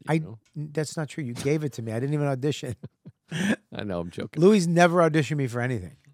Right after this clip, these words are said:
Speaker 1: No.
Speaker 2: Is that crazy?
Speaker 1: That is crazy.
Speaker 2: Love it. Anyway, so,
Speaker 1: But
Speaker 2: um,
Speaker 1: yeah, I don't know what we're gonna do. I think we gotta try to, uh, push. We should push it more. I forget. You move on. You start pushing specials and everything.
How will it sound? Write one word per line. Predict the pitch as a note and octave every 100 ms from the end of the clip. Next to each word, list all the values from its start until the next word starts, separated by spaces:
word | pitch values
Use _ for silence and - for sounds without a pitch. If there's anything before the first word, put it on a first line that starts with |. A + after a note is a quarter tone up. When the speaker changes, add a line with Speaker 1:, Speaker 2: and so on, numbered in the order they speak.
| _ -
Speaker 1:
No. | A#2+ G#2 D#2+ - _
Speaker 2:
Is | B2
that | C#3
crazy? | - C3+ D3 D3+ - _
Speaker 1:
That | - G3+
is | F3+
crazy. | -
Speaker 2:
Love | A#2 G#2
it. | - - - -
Anyway, | E3 D#3+ C3 A2
so, | - F3 E3 D#3+ - _ -
Speaker 1:
But |
Speaker 2:
um, | D3+ D3 D3
Speaker 1:
yeah, | E3+
I | G3
don't | A#3+
know | A#3+
what |
we're | G#3+
gonna | F3+ D3
do. | B2
I | F#2 C#3
think | D#3+ C#3+
we | D#3+
gotta | E3+ D3
try | F3+ F3
to, | E3 D#3+
uh, | C#3+ A#2+ A#2+ B2+ A#2
push. | F#3
We | E3+
should | D#3+ D3+
push | A3 -
it | E3+
more. | F3 C#3+
I | F#2+ F#3+
forget. | - D#3 C#4 D#3
You | C#3
move | D#3+ F#3+
on. | D#3+ A3 F3
You | G#2+
start | G#2+ D3+ C3+
pushing | D3+ C#3+ C3
specials | A2+ - C3+ - B2
and | B2
everything. | B2+ A#2+ C#3 C#3+